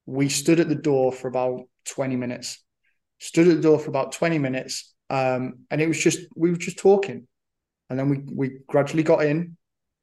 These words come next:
And then we literally spent our first session just walking and talking around the gym.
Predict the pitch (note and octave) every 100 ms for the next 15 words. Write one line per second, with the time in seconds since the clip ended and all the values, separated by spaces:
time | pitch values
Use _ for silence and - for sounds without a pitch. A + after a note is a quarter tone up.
0 | _ - C#3 C#3 C3+ C3+ C3 - - D#3
1 | D#3 E3+ - D#3 C#3+ E3 D3 C#3 C3+ -
2 | D3+ D3 C#3 - C#3+ - - - C#3+ _
3 | _ _ _ _ _ - - - C3+ C3+
4 | C3 B2+ B2 - B2+ B2 B2 A#2+ A#2 A#2
5 | A#2